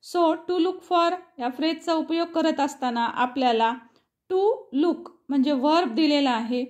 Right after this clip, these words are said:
So आपल्याला इथे योग्य ते सेंटेन्स करत असताना मी असं वाक्य केलेलं आहे. तुम्ही आणखी वेगवेगळ्या प्रकारचे वाक्य करू शकता. They were looking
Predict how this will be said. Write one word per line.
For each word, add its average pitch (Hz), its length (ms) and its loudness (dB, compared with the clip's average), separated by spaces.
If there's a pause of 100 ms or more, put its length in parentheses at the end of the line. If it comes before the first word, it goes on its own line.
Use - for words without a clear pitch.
(500)
So 349 80 0
आपल्याला 320 340 0
इथे 320 240 0
योग्य 294 360 0
ते 359 160 -2
सेंटेन्स 311 500 2
करत 294 260 -2
असताना 262 400 -2
मी 247 160 0
असं 254 220 -2
वाक्य 262 260 -4
केलेलं 226 340 -2
आहे. 226 140 -2
तुम्ही 262 160 2
आणखी 254 280 0
वेगवेगळ्या 262 440 0
प्रकारचे 254 420 -6
वाक्य 226 280 -4
करू 262 280 0
शकता. 208 480 -6 (520)
They 294 180 2
were 330 240 2
looking 277 420 -2